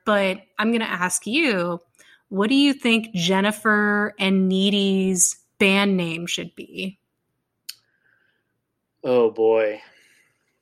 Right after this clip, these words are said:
Speaker 2: I think, is there a play on words that we can do where they have high in their name to, to, to combat the low shoulder?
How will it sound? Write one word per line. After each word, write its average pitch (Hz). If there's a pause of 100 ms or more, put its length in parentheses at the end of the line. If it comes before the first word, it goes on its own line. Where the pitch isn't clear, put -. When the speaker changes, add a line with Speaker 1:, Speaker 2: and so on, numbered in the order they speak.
(1300)
Speaker 2:
I 143
think, 170 (2000)
is 156
there 185
a 165
play 180
on 180
words 165
that 202
we 180
can 185
do 202
where 151
they 139
have 139
high 143
in 180
their 190
name 196 (100)
to, 139 (120)
to, 123 (300)
to 135
combat 135
the 135
low 135
shoulder? 151